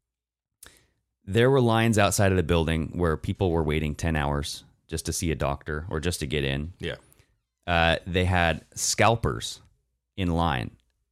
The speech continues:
Speaker 1: So they're selling you a spot in line. So that way you could, s-, you know what I'm saying? Like,
Speaker 2: It's
Speaker 1: this is
Speaker 2: crazy.
Speaker 1: where, this is what happens, people. When you let the government take over and you have one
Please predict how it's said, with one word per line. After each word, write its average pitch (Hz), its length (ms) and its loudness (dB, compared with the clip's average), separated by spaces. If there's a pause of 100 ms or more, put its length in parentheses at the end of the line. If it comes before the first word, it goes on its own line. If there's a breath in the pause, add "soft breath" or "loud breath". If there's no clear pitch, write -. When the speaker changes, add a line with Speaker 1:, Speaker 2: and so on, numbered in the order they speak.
(380)
Speaker 1:
So 95 160 0
they're 85 160 2
selling 101 480 2
you 80 340 0
a 73 120 -2
spot - 500 -2
in 85 220 -4
line. 76 480 -2 (420)
So - 180 -4
that 80 180 0
way 85 120 2
you 80 80 -2
could, 73 140 -8
s-, - 140 -12 (440)
you 98 80 -4
know 104 80 2
what 101 60 4
I'm 95 60 0
saying? 104 300 2
Like, 92 220 0
Speaker 2:
It's 92 100 -10
Speaker 1:
this 78 720 -4
is 123 120 2
Speaker 2:
crazy. 107 80 -6
Speaker 1:
where, 117 340 4
this 95 280 0
is 120 120 0
what 110 160 0
happens, 104 400 -2
people. 65 480 -6
When 85 160 -2
you 92 140 2
let 113 180 4
the 104 100 0
government 90 460 0
take 82 240 -2
over 76 220 0
and 76 100 -2
you 85 120 0
have 85 200 2
one 85 480 0